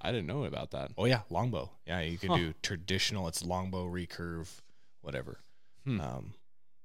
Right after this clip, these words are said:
Speaker 2: I think there's other bows out there too that you can use other than
Speaker 1: Fascinating.
Speaker 2: Yeah,
Speaker 1: Huh.
Speaker 2: so I'm gonna put in for that third choice every single year I'll do.
Speaker 1: We'll have to talk about that more later.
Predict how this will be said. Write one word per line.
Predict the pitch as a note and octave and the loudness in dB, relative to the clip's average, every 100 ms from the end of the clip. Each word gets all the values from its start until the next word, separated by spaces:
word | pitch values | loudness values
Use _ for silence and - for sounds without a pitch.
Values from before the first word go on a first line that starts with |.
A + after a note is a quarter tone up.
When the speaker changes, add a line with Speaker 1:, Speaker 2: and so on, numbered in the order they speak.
| - | -14
Speaker 2:
I | - - - | -14 -12 -10
think | - | -8
there's | - - | -6 -6
other | G1+ | -6
bows | - - - | -8 -8 -6
out | - | -6
there | - G1+ - - - | -6 -6 -8 -10 -10
too | - - | -8 -6
that | - | -6
you | - | -6
can | F#2+ - - - | -8 -10 -12 -14
use | - | -10
other | - - | -10 -8
than | - - - | -10 -12 -12
Speaker 1:
Fascinating. | - G#2+ A#2+ - C2+ C#2 D#2+ - | -6 -4 -2 -2 -2 -4 -8 0
Speaker 2:
Yeah, | F2 C#2+ | 6 6
Speaker 1:
Huh. | |
Speaker 2:
so | - F2 D#2+ | 6 4 2
I'm | E2 | 2
gonna | G#2+ G#2+ | 4 4
put | G#2 G#2+ | 4 2
in | F2+ | 2
for | E2+ | 2
that | D#2+ - | 0 0
third | E2+ D#2 | -2 0
choice | - D#2 C#2+ - - | 0 0 0 -2 2
every | E2 D#2+ D2 | 4 4 2
single | - D2+ D2 A1 | 0 -2 -4 -6
year | G#1 G1+ | -8 -8
I'll | G1+ | -8
do. | - C2+ B1 - - - - - - | -6 -6 -6 -8 -12 -14 -14 -14 2
Speaker 1:
We'll | G#2+ | 4
have | G#2+ | 4
to | |
talk | G2+ G#2+ F#2+ | 6 6 6
about | F2 D#2+ | 4 4
that | - - | 2 2
more | C#2+ | -2
later. | B1+ B1+ F#2+ | -2 -2 -4